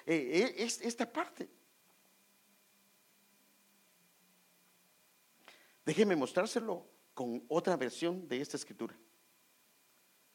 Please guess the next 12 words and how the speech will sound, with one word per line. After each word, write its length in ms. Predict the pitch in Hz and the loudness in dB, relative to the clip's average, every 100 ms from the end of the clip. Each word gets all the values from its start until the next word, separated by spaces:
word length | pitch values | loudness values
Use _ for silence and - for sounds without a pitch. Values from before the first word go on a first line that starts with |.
| _ _ _ _ - | _ _ _ _ -6
La 160 | 131 139 | 4 6
parte 220 | 190 165 | 6 4
final. 420 | 135 123 101 101 - - | -2 -2 -4 -10 -20 -14
Los 380 | - 165 165 - | 0 4 4 2
golpes 760 | 135 196 330 - 320 - - - _ - | 4 6 6 4 -2 -4 -8 -14 _ 0
hacen 500 | - 233 - 233 214 | 0 2 -2 -2 -2
sanar 640 | - - 127 120 156 196 | -6 -8 -8 -6 -6 -6
la 220 | 214 208 196 | -6 -6 -8
conciencia. 1000 | - 113 104 101 - 156 190 175 - - - _ _ _ _ _ - - - | -8 -10 -10 -14 -14 -12 -12 -12 -18 -20 -20 _ _ _ _ _ -16 -14 -14
Porque 320 | - 147 - 120 | -10 -10 -8 -10
muchas 580 | 120 156 233 247 175 | -6 -6 -4 -4 -4
veces, 460 | 143 233 247 220 - | -2 -2 -4 -10 -14